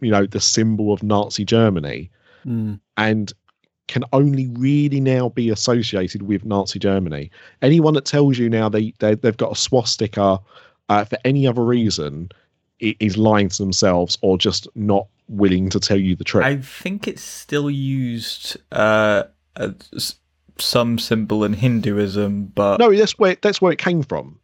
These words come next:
Speaker 3: Yeah,
Speaker 1: That's
Speaker 3: I
Speaker 1: where it
Speaker 3: think
Speaker 1: came from.
Speaker 3: some
Speaker 1: That
Speaker 3: places still use it for that reason, but
Speaker 1: Yeah, but then,
Speaker 3: Yeah.
Speaker 1: but that's, that's different because again, that's, that's the kind of the, uh, the origin, the origins of it. What
Speaker 2: Is
Speaker 1: I'm
Speaker 2: there not
Speaker 1: kind
Speaker 2: a
Speaker 1: of talking
Speaker 2: similar
Speaker 1: about
Speaker 2: kind of story behind the use of the word queer, though,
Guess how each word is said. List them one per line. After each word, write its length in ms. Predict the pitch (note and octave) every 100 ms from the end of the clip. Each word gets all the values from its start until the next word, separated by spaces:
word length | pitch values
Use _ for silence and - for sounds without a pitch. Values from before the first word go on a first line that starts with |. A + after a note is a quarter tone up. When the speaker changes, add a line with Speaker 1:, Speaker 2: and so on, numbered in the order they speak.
| _
Speaker 3:
Yeah, 400 | C3 C#3 B2 G#2+
Speaker 1:
That's 200 | G#2 -
Speaker 3:
I 20 | C#3
Speaker 1:
where 60 | D3
it 20 |
Speaker 3:
think 100 | D3
Speaker 1:
came 100 | C#3
from. 100 | G#2+
Speaker 3:
some 520 | - - C3+ C3 B2+
Speaker 1:
That 180 | B2 A2
Speaker 3:
places 360 | B2+ A#2 - A2+
still 220 | - A#2
use 280 | A2 A2+ G#2+
it 140 | A2
for 380 | - B2 A2+ A2
that 360 | A2 G#2 G#2 -
reason, 640 | A2 G#2+ G2+ G#2 G2+ G2+
but 360 | F#2 G2+ G#2+ - _ _ _ _ _
Speaker 1:
Yeah, 140 | B3+ F#3+
but 240 | F#3 G#3
then, 100 | F#3
Speaker 3:
Yeah. 180 | F3+ -
Speaker 1:
but 160 | F3
that's, 300 | F3+ E3 - - -
that's 260 | D#3+ -
different 500 | - D#3+ - F#2 - _
because 280 | A#2 - A#2
again, 340 | A2 B2+ A2+ -
that's, 260 | C3 - -
that's 300 | C#3 C#3 - - D#3+ _
the 100 | C3
kind 220 | - A#2+
of 80 | A2+
the, 140 | A#2
uh, 100 | A2+ -
the 100 | A#2
origin, 280 | A2+ B2+ - - -
the 140 | A#2+
origins 400 | C#3 A#2+ F#2+ F2+
of 100 | D#2
it. 160 | D#2+ - - - -
What 120 | C#3 D#3+
Speaker 2:
Is 40 |
Speaker 1:
I'm 60 | C3+
Speaker 2:
there 80 |
not 60 | A2
Speaker 1:
kind 80 | C3+
Speaker 2:
a 40 |
Speaker 1:
of 40 | B2+
talking 120 | C#3+
Speaker 2:
similar 140 | G3+ F#3
Speaker 1:
about 80 | F3+
Speaker 2:
kind 140 | D#3+
of 80 | C#3+
story 400 | - D#3+ D3+ C3+
behind 340 | C3 B2+ A#2+
the 80 | A#2
use 300 | A#2 A#2 -
of 100 | G#2+
the 100 | A2
word 280 | A2 A2 G#2
queer, 420 | - C3+ C#3+ A2
though, 280 | F#2+ F2